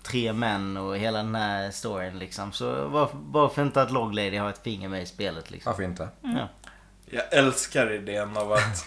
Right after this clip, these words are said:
Speaker 4: <laughs> att du inte tror på övernaturliga krafter
Speaker 3: <laughs> Därför kan du inte hävda
Speaker 4: betyder
Speaker 3: i
Speaker 4: att
Speaker 3: serien.
Speaker 4: det utesluter från
Speaker 1: Ja.
Speaker 4: Twin Peaks.
Speaker 1: Ja, ja, men vad fan. Twin Peaks kan ju omöjligt ha övernaturliga krafter om, om inte jag tror på
Speaker 4: <laughs> Inte
Speaker 1: det.
Speaker 4: du tror.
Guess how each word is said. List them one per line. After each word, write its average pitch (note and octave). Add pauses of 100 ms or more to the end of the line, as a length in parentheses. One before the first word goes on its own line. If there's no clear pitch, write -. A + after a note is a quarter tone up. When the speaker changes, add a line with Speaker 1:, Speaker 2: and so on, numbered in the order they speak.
Speaker 4:
<laughs> -
att B2+
du C#3+
inte A2
tror A2+
på -
övernaturliga E3
krafter F3
Speaker 3:
<laughs> F#3
Därför G#3
kan -
du F#3+
inte F#3
hävda F#3
Speaker 4:
betyder D#3+
Speaker 3:
i -
Speaker 4:
att C#3
Speaker 3:
serien. C3 (400)
Speaker 4:
det D3
utesluter A#2+
från C#3+ (220)
Speaker 1:
Ja. D#3
Speaker 4:
Twin A#2
Peaks. - (140)
Speaker 1:
Ja, C#3
ja, A2
men A2
vad A2+
fan. A2+ (380)
Twin A#2+
Peaks A2+
kan A#2+
ju B2
omöjligt A2+
ha A#2+
övernaturliga A2+
krafter A2+
om, A2 (100)
om B2
inte -
jag -
tror A3+
på F3+
Speaker 4:
<laughs> -
Inte D#3
Speaker 1:
det. C#3
Speaker 4:
du C#3+
tror. -